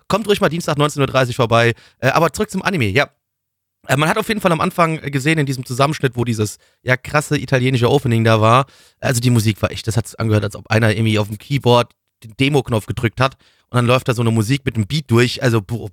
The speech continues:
schrecklich. Und, ähm, ja, da hat man auch gesehen, dass der Prinz dann da irgendwie noch so gegen, so gegen, gegen so einen Dude gefechtet hat und gekämpft hat.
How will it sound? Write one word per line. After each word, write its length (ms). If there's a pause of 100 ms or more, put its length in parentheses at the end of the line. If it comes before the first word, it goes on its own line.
(120)
schrecklich. 440 (420)
Und, 440
ähm, 440 (480)
ja, 80
da 60
hat 100
man 80
auch 60
gesehen, 180
dass 140
der 140
Prinz 340
dann 120
da 200
irgendwie 180
noch 140
so 100
gegen, 340
so 140
gegen, 240
gegen 200
so 100
einen 160
Dude 240
gefechtet 480
hat 160
und 80
gekämpft 440
hat. 120